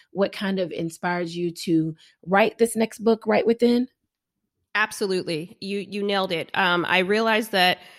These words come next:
Speaker 2: there was this, um, collective, like, um, joy of being able to read a book and r-, resonate with it, but there was always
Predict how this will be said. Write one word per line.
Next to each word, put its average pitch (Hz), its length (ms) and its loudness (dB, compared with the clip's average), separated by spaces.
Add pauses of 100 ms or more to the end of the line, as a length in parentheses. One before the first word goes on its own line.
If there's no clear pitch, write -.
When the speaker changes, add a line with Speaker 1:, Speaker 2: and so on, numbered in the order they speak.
(320)
Speaker 2:
there 202 180 4
was 214 180 2
this, 208 220 0
um, 180 400 2 (400)
collective, 226 640 2
like, 180 480 2 (640)
um, 160 640 0 (140)
joy 226 420 4
of 220 100 2
being 202 180 6
able 180 160 4
to 170 100 4
read 214 200 2
a 220 60 4
book 226 320 -2
and 160 400 -2
r-, - 180 -10 (100)
resonate 214 520 2
with 240 160 2
it, 254 100 2
but 196 140 0
there 196 100 0
was 196 140 0
always 226 380 6